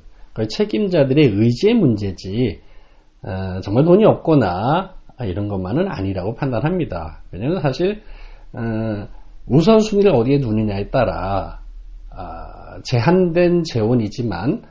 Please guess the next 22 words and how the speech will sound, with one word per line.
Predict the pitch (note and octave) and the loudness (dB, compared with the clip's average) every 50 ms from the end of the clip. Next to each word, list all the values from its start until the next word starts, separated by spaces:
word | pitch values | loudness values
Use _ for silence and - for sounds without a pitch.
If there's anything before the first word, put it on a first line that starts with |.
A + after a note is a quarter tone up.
| - - - - - | -20 -20 -20 -18 -8
활용 | - - D#3 F3 F3 F3 | -2 0 2 2 2 2
가능한 | - G#2+ G2 F#2 F#2+ G2 F#2+ E2+ | 0 -4 -6 -4 -4 -4 -6 -6
부분이 | D#2+ E2+ E2+ G2+ D3+ | -8 -8 -8 -6 -6
많습니다. | G3 G#3+ E3 - - F2+ D#2+ D#2+ - - - - - _ _ - - | -6 -6 -8 -10 -12 -12 -14 -14 -16 -18 -20 -20 -20 _ _ -20 -14
전시성 | - - F2+ F#2+ G#2 - - G#2 - - - E2+ F2 A2+ D#3+ G3+ - - - - - - - - - - - _ _ - - - - - - - - - - - - - - _ _ _ _ - - | -10 -8 -4 -4 -4 -4 -6 -10 -10 -8 -10 -8 -4 -4 -4 -6 -6 -14 -20 -20 -20 -20 -20 -20 -20 -20 -20 _ _ -20 -20 -20 -20 -20 -20 -20 -20 -20 -20 -20 -20 -20 -20 _ _ _ _ -8 -4
또는 | A#2 A2+ A2 G#2+ G#2+ G#2+ G#2 G#2 G#2 G2+ G2+ G2 | -2 -2 0 0 0 0 0 0 -2 -2 -2 -2
뭐 | F#2+ F#2+ F#2+ F#2+ F#2+ F#2 | -2 -2 -4 -4 -6 -6
단체장의 | - G#2 G2+ - - A2+ G2+ A2 G2+ F#2+ G2 F#2+ F#2+ F#2 F#2 F2+ - - - | -4 -6 -4 -2 -2 0 0 2 0 0 0 -2 -2 -4 -4 -6 -8 -12 -12
이름이 | G2+ G#2 A2 A2 F#2+ G#2 A2 G#2+ G#2+ G#2 G2 | -6 -4 -4 -2 -2 -2 0 0 0 0 0
드러나는 | - A2 G2 F#2+ F#2+ F#2 F2 E2+ E2+ E2 | -2 -4 -4 -2 -2 -2 -4 -6 -6 -4
거, | G#2 C3 E3+ - - - - - - - - - _ - - | -2 -2 -2 -2 -4 -10 -20 -20 -20 -20 -20 -20 _ -6 -2
뭐 | D#3+ B2+ | 0 2
이런 | D3 G#3+ C4+ | 4 4 4
것들 | B3 A#3 - F#3 C#3+ | 2 2 0 0 0
다 | C3 A#2 - | 0 -2 -4
빼고 | - F#3+ G#3+ A3 G#3+ B3 | -4 -4 -4 -4 -2 -2
나면 | B3 F#3+ A#2+ F#2 F#2 F#2+ F2+ F2+ A2+ D3+ E3+ C#3+ | -2 -2 -2 -2 -4 -4 -4 -2 -2 -2 -2 -4
상당한 | - - - - G2+ G#2 G2+ G#2 A#2+ F3 C4+ D4 C#4 B3 | -6 -8 -10 -6 -4 -2 -2 -2 -2 0 2 2 2 0
재원이 | - - B2+ A#2 A2+ A#2+ A#2 C#3+ | 0 0 -2 -2 0 0 0 2
마련될 | D#3 B2+ G#2+ F#2 G2+ G#2 G2 G2 F#2+ | 0 0 -2 -4 -4 -6 -6 -6 -8
수 | - - - | -8 -6 -6
있는데도 | G#2 F2 F2 F2+ E2+ E2+ F2 E2 - D#3+ G3 D#3+ - | -6 -4 -6 -6 -6 -8 -10 -8 -4 -4 -4 -4 -4